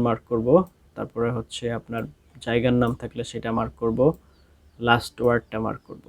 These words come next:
তারপরে হচ্ছে ইনভার্টেড কমার ভিতরে যদি কোনো কিছু থাকে, তারপরে হচ্ছে প্রোনাউন মার্ক করব, তারপরে হচ্ছে লাস্ট ওয়ার্ডটা মার্ক করব, নেগেটিভ যদি কোনো কিছু থাকে সেটা মার্ক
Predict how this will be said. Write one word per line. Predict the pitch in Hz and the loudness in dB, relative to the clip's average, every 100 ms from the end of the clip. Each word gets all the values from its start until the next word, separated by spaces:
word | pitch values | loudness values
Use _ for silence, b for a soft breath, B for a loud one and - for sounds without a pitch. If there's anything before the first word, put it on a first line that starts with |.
| - | -12
তারপরে | 104 104 120 120 | -10 -4 -2 -2
হচ্ছে | - - 151 220 220 _ _ _ _ _ 127 | -4 0 4 4 0 _ _ _ _ _ 0
ইনভার্টেড | 127 123 127 - | 6 6 6 2
কমার | 131 131 123 | 4 6 4
ভিতরে | 120 127 123 | 2 2 2
যদি | 123 120 | 2 0
কোনো | 120 120 | -2 -4
কিছু | - 117 - | -8 -14 -8
থাকে, | 113 - 127 143 110 | -8 0 2 2 -2
তারপরে | 85 113 120 | -4 -4 -4
হচ্ছে | - 117 - | -8 -14 -2
প্রোনাউন | 127 120 117 | 2 2 2
মার্ক | 117 113 120 | 0 -2 -4
করব, | 113 131 180 - 113 | 0 2 0 -2 -16
তারপরে | 110 113 110 | -8 -6 -6
হচ্ছে | - 113 | -6 0
লাস্ট | 117 113 - | 0 0 -4
ওয়ার্ডটা | 113 107 107 101 | -6 -6 -8 -10
মার্ক | 120 - | -10 -10
করব, | 113 139 202 - _ _ _ _ - 117 | -4 0 0 -2 _ _ _ _ -4 4
নেগেটিভ | 131 151 165 151 | 6 8 8 6
যদি | 143 139 | 4 4
কোনো | 135 127 | 2 0
কিছু | 127 123 - | -2 -10 -14
থাকে | 117 185 - | -10 -10 -10
সেটা | 147 - 185 220 _ 113 | -10 0 0 0 _ -6
মার্ক | 107 | -6